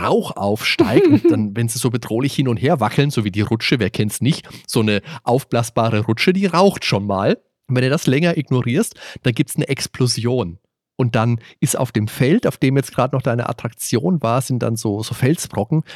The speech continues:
Speaker 1: die du nicht entfernen kannst. Das heißt, das Land ist dann stückchenweise unbrauchbar für neue, größere Attraktionen zum Beispiel. Deswegen lieber rechtzeitig absperren, den Mechaniker kommen lassen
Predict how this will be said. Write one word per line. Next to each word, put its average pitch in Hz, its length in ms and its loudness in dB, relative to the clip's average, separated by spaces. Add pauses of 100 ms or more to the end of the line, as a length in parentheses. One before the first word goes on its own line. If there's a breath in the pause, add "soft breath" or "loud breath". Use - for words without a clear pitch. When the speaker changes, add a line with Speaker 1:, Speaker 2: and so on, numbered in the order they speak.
(100)
Speaker 1:
die 131 60 -4
du 120 100 2
nicht 120 260 -2
entfernen 113 520 -2
kannst. 87 300 -6
Das 107 140 -4
heißt, 113 220 -2
das - 200 -4
Land 107 340 0 (300 loud breath)
ist - 240 0
dann 123 200 2 (200 loud breath)
stückchenweise 120 800 0
unbrauchbar 120 720 0
für 120 120 0
neue, 110 380 2 (280 loud breath)
größere 110 600 0 (180 loud breath)
Attraktionen 107 800 -2
zum 98 180 -4
Beispiel. 76 580 -6 (240)
Deswegen 147 380 -2 (200 soft breath)
lieber 135 420 0
rechtzeitig 123 520 -2
absperren, 107 640 -2 (200 loud breath)
den 254 100 4
Mechaniker 127 520 0
kommen 117 300 -4
lassen 110 340 -4